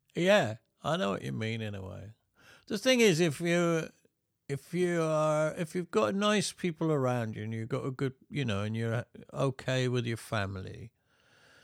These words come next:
and you're getting by and you, you can keep the roof over your head and fill your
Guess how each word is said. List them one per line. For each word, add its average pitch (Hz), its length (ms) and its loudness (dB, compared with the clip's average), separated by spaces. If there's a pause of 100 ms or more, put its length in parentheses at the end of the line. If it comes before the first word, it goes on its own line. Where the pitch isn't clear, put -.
(380)
and 147 180 2
you're 135 160 6
getting 127 400 4
by 107 400 6
and 113 280 0
you, 120 120 2
you 127 320 0
can 120 360 -2
keep - 280 -2
the 120 100 -4
roof 120 320 -2
over 110 220 0
your 104 140 0
head 107 180 -2
and 107 220 -6
fill 110 300 -2
your 107 140 -2